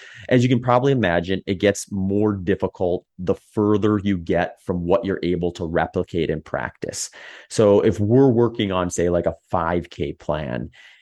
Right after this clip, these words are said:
you can easily run and exceed that distance in training. You can do great interval workouts where you're basically doing a broken five K with little bits of rest in there and get really close to being able to predict, uh,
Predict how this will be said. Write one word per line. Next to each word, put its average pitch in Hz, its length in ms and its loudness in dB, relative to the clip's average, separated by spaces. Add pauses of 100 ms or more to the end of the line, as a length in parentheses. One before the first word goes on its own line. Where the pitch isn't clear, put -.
(200)
you 139 200 4
can - 340 -2
easily 147 440 4
run 101 320 2
and 92 100 2
exceed 98 540 -2
that 82 340 0
distance 85 420 -2
in 87 120 -2
training. 90 480 -2
You 117 120 4
can 123 200 2
do 101 180 4
great 95 560 -2
interval 101 540 0
workouts 104 480 0
where 95 80 -2
you're 87 100 0
basically 90 480 -2
doing 90 220 -2
a 78 40 0
broken 90 480 0
five 87 420 -2
K 95 260 0
with 85 160 -2
little 95 380 0
bits 95 200 -2
of 82 160 -2
rest 82 320 -2
in 95 140 -2
there 98 320 -2
and 90 180 -6
get 90 220 0 (240)
really 143 400 4
close 104 280 0
to 101 60 -6
being 90 160 -2
able 85 100 -6
to - 60 -16
predict, 85 540 -2 (560)
uh, 104 160 0